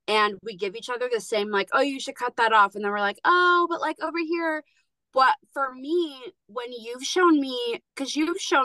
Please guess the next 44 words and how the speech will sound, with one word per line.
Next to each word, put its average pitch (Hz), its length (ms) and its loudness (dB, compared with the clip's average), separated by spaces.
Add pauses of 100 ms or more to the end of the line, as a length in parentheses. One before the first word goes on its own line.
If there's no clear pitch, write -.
(120)
me, 226 180 -10
you 220 80 -8
know, 208 120 2
the 190 120 -4
messages, 190 560 -2
like, 185 140 -4
along 175 320 4
the 175 100 4
way 165 180 2
and, 170 100 0
like, 160 220 -4
the 170 80 -8
situation 170 560 -2
that, 165 120 0 (260)
that 170 140 -2
you've 170 200 -4
had 160 220 4
with 185 160 -6
this 175 180 -2
person. 170 560 -2 (500)
And 247 140 2
what - 180 4
I've 254 260 2
noticed 214 600 -8
is 208 460 -4 (260)
that 202 140 -8
they - 120 0 (120)
always 269 340 2
make 269 180 -4
it 240 80 -6
a 226 60 -6
point - 400 -4
to 240 100 -2
be 202 220 -4
like, 185 300 2 (340)
"But 302 160 4
I'm 311 220 8
not 403 180 0
in 359 120 -2
competition 294 840 -10
with 220 200 -10
you, 214 460 0
and, 453 180 2
like, - 200 -2